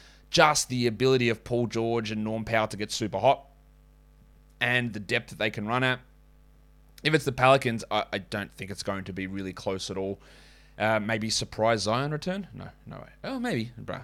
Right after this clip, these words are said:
no. Um, the Suns will win that four nil if it is against the Pelicans. I think in five, they'll win it against the Clippers. I don't think we need to discuss too much again. The Suns are unbelievable. They are unbelievably good, and I think they'll show that through these playoffs. Grizzlies, Wolves.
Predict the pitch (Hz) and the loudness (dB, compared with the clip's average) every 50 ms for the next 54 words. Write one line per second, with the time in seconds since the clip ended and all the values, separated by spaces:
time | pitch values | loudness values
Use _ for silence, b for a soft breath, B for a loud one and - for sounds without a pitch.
0 | - - - - 123 b b b b b b b b b - 127 139 143 143 139 | -14 -16 -16 -16 -16 b b b b b b b b b 4 6 8 8 8 6
1 | 143 143 143 - - - - - - 131 131 - 170 165 151 151 135 135 127 127 | 4 0 -8 -10 -18 -20 -20 -18 -8 -4 2 4 4 6 6 6 6 6 6 6
2 | 123 127 123 - _ - - - _ _ - - - - 120 117 117 117 120 117 | 4 4 4 0 _ -20 -20 -20 _ _ -20 -8 -2 0 0 2 4 4 2 2
3 | 117 - 104 104 107 110 104 104 113 107 - - - 117 117 117 113 123 113 104 | 0 -4 -6 -6 -4 -4 -4 -4 -6 -8 -8 0 4 4 4 6 4 0 -6 -4
4 | - - 120 139 123 123 117 110 104 - - 117 110 113 110 113 113 110 110 110 | -6 -4 -4 -4 -2 -2 -4 -6 -6 -4 0 2 4 6 6 6 4 4 4 2
5 | 107 107 110 110 110 107 101 104 104 101 - - - - - 90 - 95 101 143 | 2 0 -2 -4 -4 -4 -4 -4 -6 -8 -10 -12 -12 -10 -10 -8 -8 -2 2 4
6 | 156 165 156 - 127 107 127 131 131 123 131 120 113 - - - 117 113 - - | 4 4 4 2 -2 -2 0 0 0 0 -2 -4 -4 -4 2 4 2 2 2 -2
7 | - 107 107 98 - 101 101 90 127 127 - 190 208 196 202 196 196 190 190 190 | -2 -2 -2 -2 -2 -4 -4 -2 -2 4 4 6 6 8 6 6 8 8 8 8
8 | 196 165 120 95 - - - - - 120 127 127 127 - - - 151 156 160 156 | 8 8 2 -2 -4 -12 -16 0 4 6 8 8 6 4 4 4 6 8 10 10
9 | 151 147 147 147 139 139 135 127 135 135 131 127 b b b b b b b - | 10 10 10 10 8 6 8 8 8 6 6 4 b b b b b b b -2
10 | - 117 120 117 113 110 110 - 123 - - 107 107 104 104 98 - - 101 101 | 2 4 4 4 4 2 -2 -4 -4 -4 0 2 2 2 2 2 2 2 2 2
11 | 101 95 95 - - - - - 104 98 95 95 92 - - 101 101 98 - - | 2 0 -2 -2 -6 -14 -8 -6 -6 -4 -4 -6 -8 -4 -2 -2 0 0 -2 -8
12 | - - - - - - - - - - - - - - - - - - - - | -12 -16 -16 -20 -20 -20 -20 -20 -20 -20 -20 -20 -20 -20 -20 -20 -20 -20 -20 -20
13 | - - - - - - - 226 254 240 294 247 170 131 131 175 143 - - - | -20 -20 -20 -20 -10 0 0 0 2 2 0 0 0 2 2 2 2 0 -4 -14
14 | - | -20